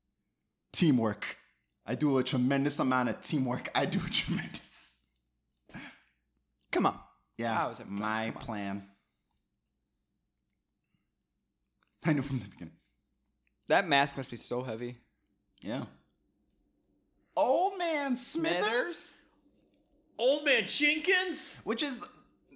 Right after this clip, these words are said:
Speaker 1: I think that's the one nitpick I have. Usually in the cartoon, the original cartoon, it was never the creepy guy. It was always the guy that hired.
Speaker 3: Yeah, yeah. Or, or not the hired,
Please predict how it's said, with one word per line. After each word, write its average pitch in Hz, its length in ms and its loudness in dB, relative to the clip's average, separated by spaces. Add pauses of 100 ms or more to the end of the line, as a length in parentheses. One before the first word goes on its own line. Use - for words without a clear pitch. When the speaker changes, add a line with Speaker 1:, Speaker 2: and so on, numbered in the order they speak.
(100)
Speaker 1:
I 190 60 0
think 214 180 -6
that's 220 160 -6
the 208 100 -4
one 180 480 -2
nitpick 190 460 -2
I 208 100 4
have. 208 300 2
Usually 185 380 -4
in 196 80 -2
the 165 80 -4
cartoon, 156 840 -4
the 131 80 -4
original 139 260 -6
cartoon, 139 480 -6
it 120 140 -4
was 135 160 -4
never 131 320 0
the 147 100 -4
creepy 180 360 -6
guy. 175 180 2
It 151 140 -2
was 135 180 -2
always 143 280 -2
the 135 120 -4
guy 123 600 -4 (200)
that 117 180 -2
hired. 139 680 2 (180)
Speaker 3:
Yeah, 214 320 6
yeah. 196 200 8 (160)
Or, 160 440 2
or 190 40 0
not 226 200 6
the 208 60 2
hired, 160 300 4